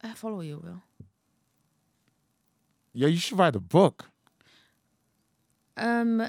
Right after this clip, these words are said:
Speaker 1: so John Singleton has been pivotal of, uh, me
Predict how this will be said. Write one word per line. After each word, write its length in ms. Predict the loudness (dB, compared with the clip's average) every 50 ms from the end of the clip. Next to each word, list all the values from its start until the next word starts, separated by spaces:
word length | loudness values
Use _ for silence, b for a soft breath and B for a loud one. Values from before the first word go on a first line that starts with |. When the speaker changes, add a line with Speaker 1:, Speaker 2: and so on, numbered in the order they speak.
| -6 -12 -6
Speaker 1:
so 500 | -4 -2 0 2 2 0 2 0 -2 -4 -6 -10 _ _ _ _ -6
John 200 | 0 2 2 2
Singleton 580 | 2 -2 -2 -2 -2 -2 -2 -2 -4 -4 -6 -6
has 280 | -6 -6 -6 -6 -6
been 340 | -8 -8 -8 -8 -8 -10 -12
pivotal 560 | -10 -8 -8 -6 -4 -4 -4 -4 -6 -8 -12 _ _ -10
of, 360 | -10 -10 -10 -12 -14 -14 -12
uh, 160 | -12 -12 -12 -10 -2
me 420 | 0 0 2 0 0 -4 -8